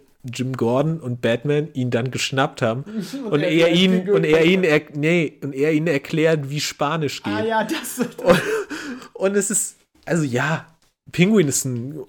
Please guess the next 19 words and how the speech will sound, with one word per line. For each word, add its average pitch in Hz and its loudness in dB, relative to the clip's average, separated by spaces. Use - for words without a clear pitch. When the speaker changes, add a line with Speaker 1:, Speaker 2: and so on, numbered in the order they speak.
Speaker 1:
cooler, 139 6
cooler 135 4
Charakter, 110 0
so. 95 -4
Speaker 2:
Ja. 123 2
Speaker 1:
Also 104 -2
Speaker 2:
Der 131 -2
funktioniert 196 -2
auch 147 -4
in 131 -4
dem 123 -4
Film, 127 -2
ich 120 -10
will 139 -2
den 151 -2
auch 123 -8
nicht 123 -12
kritisieren, 127 -4
so. 120 -4